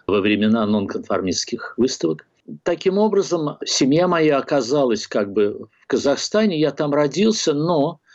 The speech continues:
когда мне исполнилось полтора года, мы получили разрешение выехать из Казахстана, но ещё не получили разрешение вернуться в Москву.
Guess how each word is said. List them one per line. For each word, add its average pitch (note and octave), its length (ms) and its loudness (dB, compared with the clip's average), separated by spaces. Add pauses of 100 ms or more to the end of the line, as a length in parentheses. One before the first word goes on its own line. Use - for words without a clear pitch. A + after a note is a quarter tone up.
(120)
когда D3 380 0
мне E3+ 180 -4
исполнилось D3 540 2
полтора C3 460 0
года, C#3+ 520 0
мы E3 320 4
получили C#3 480 2
разрешение C3 1000 2
выехать B2+ 540 2
из - 140 -10
Казахстана, D#3+ 720 0 (280)
но B2 220 4
ещё D#3 260 0
не F3+ 100 -2
получили E3+ 400 2
разрешение D3+ 560 0
вернуться A2 460 0
в A2 60 2
Москву. - 500 -2